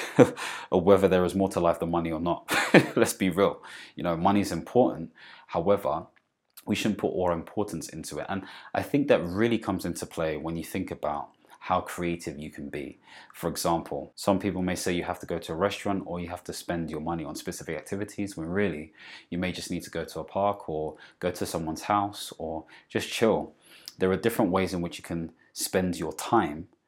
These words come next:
rather than spending your money, so to speak. So all I'm saying here is that be clear about what you want from life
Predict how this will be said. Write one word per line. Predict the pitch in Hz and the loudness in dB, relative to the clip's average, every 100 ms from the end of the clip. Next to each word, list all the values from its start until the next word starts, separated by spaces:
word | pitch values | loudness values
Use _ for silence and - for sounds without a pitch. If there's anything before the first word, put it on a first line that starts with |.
| _ _ _ | _ _ _
rather | 85 87 85 | 0 2 2
than | 82 82 | -2 -4
spending | - 87 85 82 80 | -2 -2 0 -2 -4
your | 78 76 73 - | -4 -4 -8 -12
money, | - 82 80 71 - | -8 -2 -2 -4 -14
so | - 85 | -8 -8
to | - | -8
speak. | - - 78 - - - - - _ _ - | -12 -10 -12 -12 -20 -20 -20 -20 _ _ -4
So | - - | 2 6
all | 135 156 | 10 12
I'm | 147 | 10
saying | 139 110 95 | 8 4 4
here | 87 90 82 85 - | 2 -2 -4 -6 -8
is | 104 - | -8 -2
that | 92 92 85 | 0 -2 -2
be | 120 | -4
clear | 113 - 117 104 | -4 0 2 2
about | - 76 67 | 2 0 0
what | 92 - | -2 -2
you | 85 | -4
want | 82 82 - | -4 -6 -6
from | 85 78 | -6 -4
life | 80 87 80 - - | -2 -2 -4 -10 -20